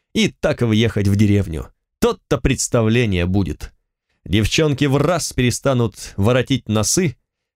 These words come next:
а мальчишки станут бояться ещё сильнее. Вот только как заставить дикого зверя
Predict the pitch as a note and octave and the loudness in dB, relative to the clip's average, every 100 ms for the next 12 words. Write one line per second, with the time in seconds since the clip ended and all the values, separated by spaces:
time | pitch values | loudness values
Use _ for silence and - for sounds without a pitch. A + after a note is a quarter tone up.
0 | _ A2+ A#2 A#2 - G3+ F3 - C#3 - | _ 0 2 0 0 0 0 -2 -4 0
1 | D3+ C#3 G#2 A2+ C3+ C3 - G#2 - G#2 | 0 0 0 0 0 -2 -2 0 0 0
2 | - F2 E2 D#2+ A#1+ A1 _ _ _ _ | 0 0 0 0 -4 -8 _ _ _ _
3 | _ _ _ G#2 C#3 D3+ E3 D#3 - D3+ | _ _ _ 0 2 0 0 0 0 -2
4 | - - E3+ A2+ G2 G2+ - B2+ A2+ G#2+ | -4 -2 0 0 0 0 0 0 0 0
5 | G#2+ A#2 B2 G#2 G2+ G2 A#2+ D#3+ D3+ C3 | 0 0 0 0 0 2 2 2 0 -4